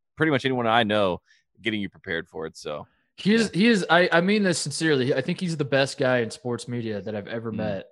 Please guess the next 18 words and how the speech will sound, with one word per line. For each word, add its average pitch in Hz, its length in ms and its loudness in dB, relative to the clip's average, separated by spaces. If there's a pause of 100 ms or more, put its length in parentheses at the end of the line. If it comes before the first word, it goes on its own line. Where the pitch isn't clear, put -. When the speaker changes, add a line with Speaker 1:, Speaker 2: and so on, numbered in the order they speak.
(180)
Speaker 2:
who, 107 420 -10
uh, 107 320 -8 (140)
will 110 440 -4
say 135 220 -4
his 135 160 -4
take. 107 420 -6 (480)
He 131 140 -4
will, 127 380 0
he 131 100 -4
will 131 160 -2
let 151 200 6
everyone 139 600 2
tell 127 240 0
him 123 80 -4
he's 117 100 -6
a 113 40 -6
Speaker 1:
Mm-hmm. 110 60 -8
Speaker 2:
moron, 113 540 -2